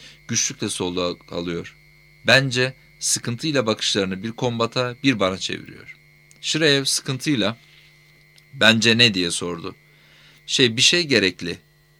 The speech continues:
Yani karar verilmeli." "Ne kararı verilmeliymiş?" "Kararmış. O karar gerekirse sensiz de verilir. Kaç kişi kaldı?"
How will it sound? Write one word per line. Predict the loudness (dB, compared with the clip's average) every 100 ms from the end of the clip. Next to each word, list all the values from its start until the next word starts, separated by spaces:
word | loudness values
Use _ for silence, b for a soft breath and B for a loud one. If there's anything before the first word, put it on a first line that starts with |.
| _ -2
Yani | 4 6 4
karar | -2 0 4 6 4
verilmeli." | 2 0 -2 -4 -6 -8 _ _ _ _ _ _ _ _ _ -2
"Ne | 0
kararı | 4 6 6 6
verilmeliymiş?" | 4 2 -2 -4 -4 -6 -6
"Kararmış. | 4 8 8 6 0 -6 -8 b b b b -6
O | 2
karar | 6 6
gerekirse | 6 4 2 0 -2 -2
sensiz | 0 0 0 0
de | 0 2
verilir. | 0 -4 -14 2
Kaç | 4 4
kişi | 2 0
kaldı?" | 2 2 0 -10